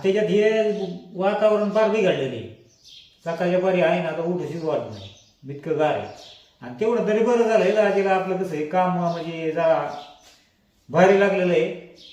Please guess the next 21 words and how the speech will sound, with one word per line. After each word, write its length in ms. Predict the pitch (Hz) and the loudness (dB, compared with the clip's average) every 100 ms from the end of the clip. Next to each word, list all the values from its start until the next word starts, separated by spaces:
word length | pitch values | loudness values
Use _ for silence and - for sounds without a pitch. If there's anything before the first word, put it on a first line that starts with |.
| - | -16
म्हणजे 180 | 151 190 | -4 -2
आपल्याला 280 | 190 190 202 | 0 2 0
इथून 320 | 180 180 196 | 0 -2 -2
कसं 100 | 185 | 0
आहे, 140 | 180 | 0
अं, 840 | 180 - 170 151 143 135 120 113 117 | -2 -6 -8 -6 -4 -6 -6 -8 -8
साडे 240 | 180 185 | -2 2
अकरा 280 | 190 180 180 | 2 2 0
बारा 260 | 185 185 175 | 2 2 2
वाजता 180 | 160 | 0
इथून 240 | 160 147 127 | -4 -6 -4
जावं 220 | 131 - | -4 -4
लागतं. 300 | - - 101 120 | -6 -10 -16 -16
मग 60 | - | -6
तोपर्यंत 360 | 190 185 196 185 | -4 0 -2 -2
मग 140 | 190 | -4
काय, 240 | 190 190 185 | 0 2 2
जरी 260 | 208 220 | 0 0
उशीर 260 | 226 - 190 | -2 0 0
झाला 220 | 202 175 | 2 0
उठायला, 380 | 180 156 139 | 0 -2 -4